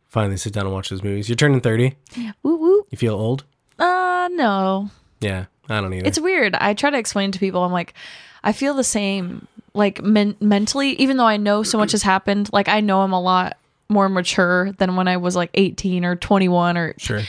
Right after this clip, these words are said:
Speaker 2: but, like, even from when we got married, twenty-one, to now, mentally, for some reason, I feel exactly the same. <laughs> I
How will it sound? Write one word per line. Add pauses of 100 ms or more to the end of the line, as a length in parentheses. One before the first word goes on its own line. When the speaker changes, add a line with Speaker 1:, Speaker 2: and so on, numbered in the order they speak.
(220)
Speaker 2:
but,
like,
even
from
when
we
got
married,
twenty-one,
to
now, (580)
mentally,
for
some
reason,
I
feel
exactly
the
same. (320)
<laughs>
I